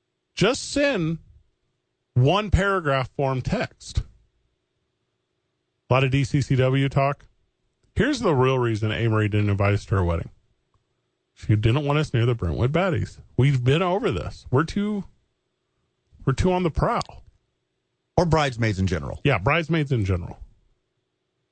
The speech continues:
Speaker 2: And we're, we're both with l-, absolutely lovely people right now.
Speaker 1: Me and you?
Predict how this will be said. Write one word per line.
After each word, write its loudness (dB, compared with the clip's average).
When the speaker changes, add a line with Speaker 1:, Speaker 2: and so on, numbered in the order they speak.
Speaker 2:
And 4
we're, 2
we're 0
both 0
with -4
l-, -4
absolutely 0
lovely 2
people 0
right -2
now. -4
Speaker 1:
Me 2
and 0
you? -2